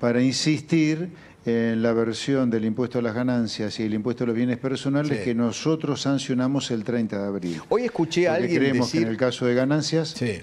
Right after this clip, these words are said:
Speaker 1: Sí, perdón.
Speaker 2: Hoy escuché a alguien decir, nun-, nunca había escuchado una cosa igual, diciendo que en realidad esta ley, eh, no, no es legal porque no tiene la aprobación de ambas cámaras.
Speaker 1: No, eso es absolutamente falso.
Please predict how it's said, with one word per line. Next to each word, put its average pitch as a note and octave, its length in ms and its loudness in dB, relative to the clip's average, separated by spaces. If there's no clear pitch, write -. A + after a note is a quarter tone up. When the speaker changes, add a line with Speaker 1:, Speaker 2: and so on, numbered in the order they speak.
Speaker 1:
Sí, C#3 220 0
perdón. A#2+ 340 0
Speaker 2:
Hoy F3 160 2
escuché E3 380 0
a - 20 4
alguien D#3+ 240 0
decir, D#3 320 2
nun-, E3+ 240 -2
nunca F#3 380 0
había C3+ 140 2
escuchado B2+ 300 0
una B2 140 0
cosa A#2+ 240 -2
igual, A2+ 380 -2
diciendo E3+ 600 -2
que C3+ 540 2
en B2 160 -2
realidad C3+ 560 0
esta C3+ 360 -2
ley, D3+ 460 0
eh, A#2 400 -4
no, C3+ 400 -2
no B2+ 240 -2
es C3+ 140 0
legal D3 460 0
porque B2+ 260 -2
no B2+ 200 -2
tiene C#3+ 260 -2
la B2+ 60 0
aprobación A#2+ 520 -2
de C3 140 0
ambas B2+ 240 -4
cámaras. E2+ 580 -8
Speaker 1:
No, - 260 -8
eso C#3 320 -4
es A#2+ 160 -4
absolutamente A#2 720 -2
falso. G2+ 600 -4